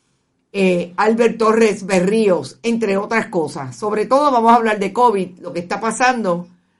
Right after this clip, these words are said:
las últimas noticias y lo más interesante, lo que está pasando en Puerto Rico, que una, un colegio de productores de espectáculos le está pidiendo al gobierno que eliminen el requisito de la vacunación para entrar a los conciertos.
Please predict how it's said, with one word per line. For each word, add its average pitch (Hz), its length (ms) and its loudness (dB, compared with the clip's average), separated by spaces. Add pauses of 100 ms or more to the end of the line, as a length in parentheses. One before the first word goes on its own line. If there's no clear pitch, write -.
(100)
las 190 240 -6
últimas 262 420 2
noticias 240 500 -6
y 196 60 0
lo 175 140 0
más 202 160 -2
interesante, 196 880 -6 (420)
lo 190 180 -10
que 190 100 -4
está 214 200 -6
pasando 254 380 -2
en 226 100 -4
Puerto 240 300 -2
Rico, 220 420 -4 (240)
que 170 480 -18
una, 226 440 -6
un 220 140 -8
colegio 240 380 2
de 233 100 2
productores 202 880 -4 (380)
de 185 120 -8
espectáculos 185 800 -6 (400)
le 185 100 -14
está 233 220 0
pidiendo 240 480 -4
al 196 100 -2
gobierno 190 680 -6 (200)
que 226 140 0
eliminen 254 480 0
el 269 120 0
requisito 220 560 -6
de 240 60 0
la 233 80 0
vacunación 208 640 -4
para 220 160 0
entrar 185 560 -4
a 190 100 0
los 180 200 0
conciertos. 147 760 -12